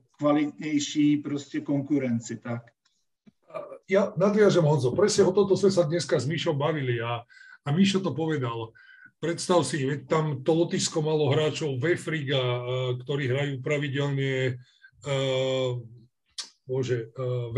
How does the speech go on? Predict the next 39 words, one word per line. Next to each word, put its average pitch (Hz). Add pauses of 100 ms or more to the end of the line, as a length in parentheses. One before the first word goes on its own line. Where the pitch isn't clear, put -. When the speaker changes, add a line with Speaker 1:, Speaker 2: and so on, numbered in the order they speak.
Speaker 2:
T 190
B 143
ligu 135 (440)
a 143
oni 185
Speaker 1:
Mhm. 139
Speaker 2:
hrajú 170
takéto 151
zápasy 147
dvakrát 139
v -
týždni. 123 (640)
A 147
ako 165
Mišo 185
povedal, 156
my 165
sa 160
do 156
takéhoto 151
zápasu 147
dostaneme 151 (100)
raz 151
za 135
mesiac, 151 (560)
maximálne 147
dvakrát 131
za 113
mesiac. 110 (840)
Speaker 1:
Áno. 113
Speaker 2:
A 156 (320)
aj 190
to, 208
aj 196
to 220
nie 202
je 196
v -
takomto 190